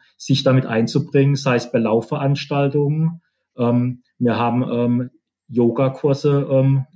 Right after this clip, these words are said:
äh, in der Kanzlei angeboten. Mehr das Thema, ähm, äh, weniger Süßigkeiten, mehr Obst. Ähm,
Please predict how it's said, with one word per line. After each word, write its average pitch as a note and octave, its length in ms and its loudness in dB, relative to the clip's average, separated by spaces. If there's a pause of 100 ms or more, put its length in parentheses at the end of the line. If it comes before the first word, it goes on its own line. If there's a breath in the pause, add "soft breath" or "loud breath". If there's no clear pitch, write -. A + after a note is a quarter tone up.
(160)
äh, C3 160 0
in C#3 80 2
der C3+ 140 2
Kanzlei C3+ 580 -2
angeboten. C#3 880 0 (380)
Mehr A#2 140 2
das B2 220 -2
Thema, B2 680 0
ähm, A#2+ 720 -4
äh, A#2+ 160 -4
weniger B2 380 2
Süßigkeiten, C3 880 0
mehr A#2+ 260 0
Obst. D3+ 500 -2 (600)
Ähm, A#2+ 420 0